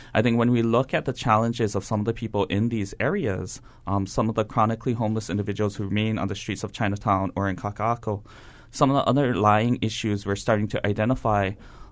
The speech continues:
are really severe issues with mental health,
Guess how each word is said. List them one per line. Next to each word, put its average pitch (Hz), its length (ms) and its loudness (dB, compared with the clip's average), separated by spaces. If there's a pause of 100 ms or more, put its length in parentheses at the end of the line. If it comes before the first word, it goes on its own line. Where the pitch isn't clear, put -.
are 101 480 6
really 120 320 0
severe 110 460 0
issues 101 600 -2
with 95 300 -2
mental 101 320 -2
health, 104 440 0